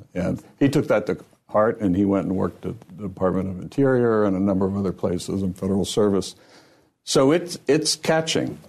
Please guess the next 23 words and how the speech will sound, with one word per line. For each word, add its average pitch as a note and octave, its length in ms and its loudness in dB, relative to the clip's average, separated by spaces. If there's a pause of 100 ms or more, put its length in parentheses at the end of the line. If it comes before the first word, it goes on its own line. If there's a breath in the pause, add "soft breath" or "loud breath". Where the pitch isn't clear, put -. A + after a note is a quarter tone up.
when, F#2 480 2
when G2+ 240 4
you're F#2 180 2
around F#2+ 360 2
it. C#2+ 180 -2 (300 loud breath)
You've C#3 240 4
held C4 240 4
a F#3+ 40 4
number C#3 400 6
of G#2 120 2
leadership A2 500 2
roles G2 320 2
at F#2+ 100 0
the G2 140 4
F G2 160 0
B G2 140 4
I, G2 260 4
which D3+ 320 0
is F3+ 280 2 (300 soft breath)
historically C#3 600 2
a G#2+ 80 4
male-dominated G#2 1040 2
organization. G2+ 1000 2